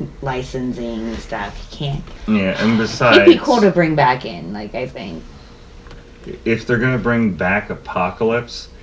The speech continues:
Speaker 2: they need to make him more the way he was in the, um, cartoon series that was originally released, that we all grew up with. You know, that X-Men.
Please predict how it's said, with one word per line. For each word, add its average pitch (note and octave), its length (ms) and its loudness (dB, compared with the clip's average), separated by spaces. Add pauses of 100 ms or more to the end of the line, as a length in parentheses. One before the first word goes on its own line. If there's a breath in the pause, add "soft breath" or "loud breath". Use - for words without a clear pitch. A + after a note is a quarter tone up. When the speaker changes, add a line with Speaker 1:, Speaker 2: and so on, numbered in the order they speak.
(240 soft breath)
Speaker 2:
they - 120 2
need C#3 220 2
to - 60 2
make A2+ 300 2
him A#2+ 160 2
more A2 280 4
the B2+ 100 0
way A2 300 2
he G#2+ 180 0
was G#2 640 0
in G#2 240 2
the, G2 220 0
um, F2+ 240 -4
cartoon G#2+ 680 0
series B2+ 680 -2
that B2 200 -2
was A#2 280 -2
originally A2+ 880 0
released, A2 920 -2 (640 loud breath)
that G2 300 2
we G#2 160 4
all G#2 200 4
grew G2+ 360 4
up A2 240 -2
with. A#2 420 2 (1040 loud breath)
You G2+ 240 2
know, F#2 220 -2 (140)
that G2 440 2
X-Men. B2 760 0